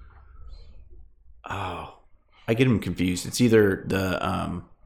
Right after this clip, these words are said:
Dale Carnegie or, they're both older books. They're, like, written back in the,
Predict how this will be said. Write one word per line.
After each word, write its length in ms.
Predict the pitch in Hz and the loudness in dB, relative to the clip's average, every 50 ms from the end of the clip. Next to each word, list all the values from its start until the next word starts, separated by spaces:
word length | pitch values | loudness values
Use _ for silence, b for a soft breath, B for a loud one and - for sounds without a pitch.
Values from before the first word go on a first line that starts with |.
| - - | -16 -4
Dale 220 | 180 - 120 123 123 | 2 6 6 6 6
Carnegie 640 | - 123 127 123 120 113 113 117 117 117 104 107 - - | 6 4 6 6 6 4 4 2 2 2 0 -2 -2 0
or, 600 | 101 101 98 95 92 92 95 95 92 - - - _ - b b b b b b b b | 2 4 4 4 4 4 2 0 -2 -6 -12 -20 _ -20 b b b b b b b b
they're 100 | 107 110 | 4 6
both 240 | 107 127 135 127 - - | 6 6 4 4 4 4
older 260 | 101 104 101 101 92 | 6 6 6 6 4
books. 540 | 92 90 85 76 - - - - - - _ _ _ _ _ - | 4 4 2 2 0 -4 -10 -12 -14 -16 _ _ _ _ _ 0
They're, 100 | 110 101 | 2 4
like, 180 | 98 92 92 | 4 4 4
written 580 | 95 101 107 - - 92 92 90 90 92 - - - - _ _ _ _ _ - _ - | 4 4 4 4 4 0 0 0 -2 -4 -6 -10 -18 -20 _ _ _ _ _ -20 _ -20
back 420 | - 226 - - 98 98 98 - - | -16 -6 -2 0 0 0 0 0 0
in 140 | 95 92 90 | 0 0 0
the, 340 | 87 85 85 85 85 85 | 0 -2 -4 -4 -6 -8